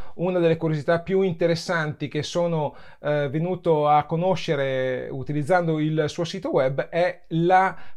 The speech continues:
proiezione di quello che può essere il tempo sul giro a seconda dell'iRating. Per esempio, se uno ha iRating duemila e va a girare con la S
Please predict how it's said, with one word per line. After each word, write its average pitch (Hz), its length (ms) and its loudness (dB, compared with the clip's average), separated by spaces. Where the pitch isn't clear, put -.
proiezione 226 1160 4
di 214 100 -2
quello 196 220 4
che 196 160 -4
può 196 140 2
essere 170 280 0
il 156 160 -2
tempo 208 340 -2
sul 233 260 -2
giro 156 500 0
a 202 100 -2
seconda 170 460 -2
dell'iRating. 156 680 0
Per 156 100 -4
esempio, 156 280 -4
se - 120 -6
uno 185 180 -4
ha 143 100 -2
iRating 156 500 0
duemila 143 640 -2
e 131 40 -4
va 143 140 -2
a 160 80 0
girare 147 460 -4
con 139 120 -4
la 143 240 -2
S 151 280 -6